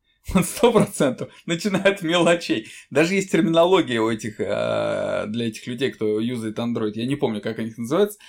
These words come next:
но это прям, знаешь, такой маркер. Вот что это, значит, будут проблемы, кто-то будет ослить, там, тупить, что-то не понимать. Ну, то есть это какой-то, прис-, вероятнее всего, пожилой человек. Вот, э, ну,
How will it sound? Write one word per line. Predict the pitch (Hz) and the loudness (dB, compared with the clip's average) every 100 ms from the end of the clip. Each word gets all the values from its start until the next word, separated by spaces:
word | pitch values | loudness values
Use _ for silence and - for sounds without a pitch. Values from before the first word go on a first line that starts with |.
| - - | -14 -6
но | |
это | 131 | -4
прям, | 127 135 | 0 0
знаешь, | 160 170 | 0 -2
такой | - 127 | -2 0
маркер. | 131 127 - - - _ _ | 2 0 0 -14 -18 _ _
Вот | 117 113 | -8 -8
что | - 117 | -6 -6
это, | - | -6
значит, | 131 131 120 | -6 -6 -6
будут | 156 - | -8 0
проблемы, | 156 165 156 143 123 127 | 4 4 4 2 0 -4
кто-то | 131 147 | -10 -6
будет | 147 156 | -2 0
ослить, | 160 160 165 135 113 - | 0 0 -4 -6 -8 -12
там, | 107 110 | -14 -6
тупить, | 151 165 165 135 | -6 -6 -10 -12
что-то | - 147 147 | -10 -8 -8
не | 160 160 | -10 -8
понимать. | 165 170 165 110 - | -8 -8 -8 -8 -10
Ну, | 117 | -14
то | 127 | -14
есть | 120 | -14
это | 127 - | -14 -10
какой-то, | 139 147 - | -8 -8 -6
прис-, | 135 - 170 - | -8 -10 -16 -8
вероятнее | 123 131 143 147 | -2 0 0 -4
всего, | 151 | -6
пожилой | 147 131 131 160 151 | -2 0 2 2 2
человек. | - 156 151 - - - - - - - | 2 2 2 -2 -8 -20 -20 -20 -20 -12
Вот, | - 120 101 - | -6 -2 -4 -6
э, | - | -10
ну, | 139 160 131 - | -8 -6 -8 -12